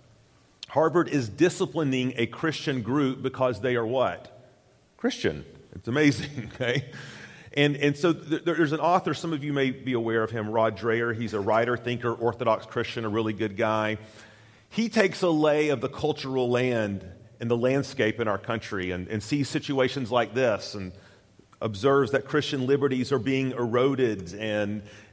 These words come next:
and it just seems that the church is sort of being squeezed in from all sides. And he, he's penned a, penned a really provocative book called The Benedict Option.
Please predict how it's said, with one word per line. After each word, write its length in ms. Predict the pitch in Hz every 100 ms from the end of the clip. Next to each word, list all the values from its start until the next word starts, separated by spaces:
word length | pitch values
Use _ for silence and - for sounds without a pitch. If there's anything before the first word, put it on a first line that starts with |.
| -
and 280 | 107 107
it 120 | 113 123
just 200 | 139 -
seems 260 | 147 139
that 200 | 139 127
the 80 | 120
church 420 | - - 143 139
is 100 | 131
sort 180 | - 139
of 80 | 117
being 180 | 120 110
squeezed 760 | - - 139 151 151 147 104
in 300 | 120 135 147
from 200 | 143 127
all 200 | 120 120
sides. 420 | 120 135 143 127
And 100 | 127
he, 220 | 120 160 - - -
he's 180 | - 143
penned 260 | - 190 165
a, 60 |
penned 500 | 113 - - - 170
a 40 | 120
really 300 | 113 160 147
provocative 800 | - 123 113 127 147 131 107 101
book 220 | 107 -
called 220 | 120 117
The 60 | 104
Benedict 520 | 98 127 107 113 -
Option. 520 | 98 82 - 87 65